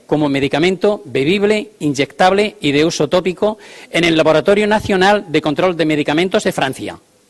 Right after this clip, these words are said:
E incluso estuvo financiado por la Seguridad Social francesa hasta mil novecientos ochenta y dos.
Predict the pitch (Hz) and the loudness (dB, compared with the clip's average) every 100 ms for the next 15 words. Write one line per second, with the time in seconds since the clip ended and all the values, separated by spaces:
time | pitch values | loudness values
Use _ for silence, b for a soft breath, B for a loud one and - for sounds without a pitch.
0 | _ B B B - 165 165 - 226 - | _ B B B 0 0 2 2 2 2
1 | 220 196 165 135 208 208 185 - 175 139 | 0 2 2 2 0 -2 0 2 2 2
2 | 143 135 139 127 139 147 180 185 160 - | 0 0 -2 -2 0 0 0 0 -2 0
3 | 175 165 165 180 185 214 226 B B B | 0 0 -4 -2 -2 -2 -4 B B B
4 | 156 156 156 208 233 175 143 135 180 190 | -4 0 0 2 0 0 -2 0 -2 0
5 | 202 170 151 135 127 123 117 - | -4 -4 -4 -4 -2 -2 -4 -6